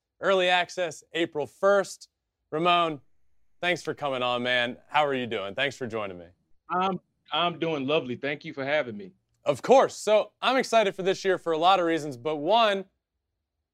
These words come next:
Speaker 1: it's coming to a new console. Is that correct?
Speaker 2: That's correct. Uh, for the first time ever, we will be on Nintendo Switch, so you can take your M L B The Show experience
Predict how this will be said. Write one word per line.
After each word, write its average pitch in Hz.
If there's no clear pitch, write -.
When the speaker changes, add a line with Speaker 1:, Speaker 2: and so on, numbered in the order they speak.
Speaker 1:
it's 143
coming 233
to 226
a 208
new 208
console. 240
Is 156
that 196
correct? 240
Speaker 2:
That's 160
correct. 247
Uh, 147
for 147
the 131
first 180
time 175
ever, 147
we 139
will 160
be 151
on 135
Nintendo 202
Switch, 196
so -
you 131
can 156
take -
your 156
M 156
L 160
B 160
The 147
Show 156
experience 151